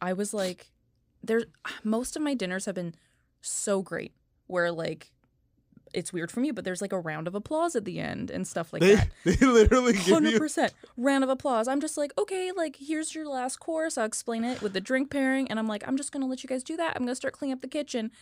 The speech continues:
Speaker 1: And I get fucking stand up, hands, like, <laughs> big old applause.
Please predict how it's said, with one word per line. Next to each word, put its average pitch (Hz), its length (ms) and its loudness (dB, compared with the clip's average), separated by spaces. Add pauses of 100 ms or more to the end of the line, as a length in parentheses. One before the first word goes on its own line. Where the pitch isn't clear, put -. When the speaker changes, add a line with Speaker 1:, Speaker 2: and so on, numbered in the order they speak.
(140)
Speaker 1:
And 220 80 -6
I 226 60 -2
get 226 200 0
fucking 247 360 0
stand 233 460 0
up, 226 280 2
hands, 233 500 -2 (120)
like, 196 240 -4 (120)
<laughs> - 380 -14
big 339 180 8
old 311 180 0
applause. 247 580 0